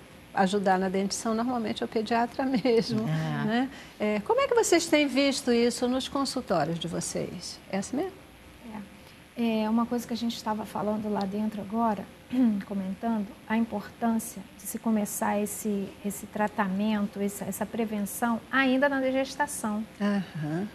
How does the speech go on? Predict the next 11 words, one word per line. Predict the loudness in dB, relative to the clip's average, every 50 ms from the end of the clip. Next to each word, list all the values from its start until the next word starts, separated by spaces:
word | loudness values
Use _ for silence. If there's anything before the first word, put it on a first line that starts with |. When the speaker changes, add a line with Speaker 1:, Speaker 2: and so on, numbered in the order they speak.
| -14 -20 -10 -6
Speaker 3:
A | -4 -2
gente | 0 0 -2 -2 -4 -10
sabe, | -12 -4 0 0 2 2 2 0 0 0
né, | 0 0 2 2 0 0 0 -2 -4 -6
através | -6 -4 -4 -2 -2 -2 -4
de | -4 -8
estudos, | -10 -10 -6 -4 -2 -2 -2 -2 -6 -8 -10 -8
que | -6 -4 -2 -2 -2 -4 -8 -6 -4
a | -2 -2
partir | -2 -2 -4 -4 -6 -6
do | -4 -4